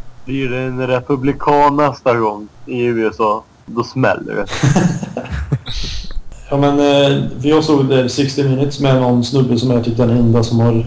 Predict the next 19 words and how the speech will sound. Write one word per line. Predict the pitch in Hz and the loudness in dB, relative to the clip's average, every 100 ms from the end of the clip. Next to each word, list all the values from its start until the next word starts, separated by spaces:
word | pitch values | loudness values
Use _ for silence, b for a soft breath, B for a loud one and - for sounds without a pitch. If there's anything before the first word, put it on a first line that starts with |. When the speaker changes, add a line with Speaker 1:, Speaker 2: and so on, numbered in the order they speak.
| 135 | 0
Speaker 2:
rymt | 123 117 113 | 2 2 0
från | 123 120 117 113 - - | 2 4 4 2 -4 -2
det | 127 | 2
hårdaste | 117 120 110 113 - 123 117 113 110 120 117 | 2 4 2 2 0 0 2 2 0 2 4
arbetslägret, | 117 113 113 120 110 107 113 113 | 4 2 2 2 2 2 2 0
eller | 107 | 0
vad | 107 | 0
fan | 107 98 | -2 -4
det | 107 | -6
är. | - | -8
Speaker 1:
Det | - - - 139 | -10 -20 -14 -8
finns | 120 | -2
Speaker 2:
Så | 127 | 0
Speaker 1:
också | - 117 | 0 -6
en | 107 | -4
dokumentär | 113 107 127 127 127 110 | -4 -2 -2 0 0 0
på | 110 | -2
det | 110 | -6
då. | 120 | -6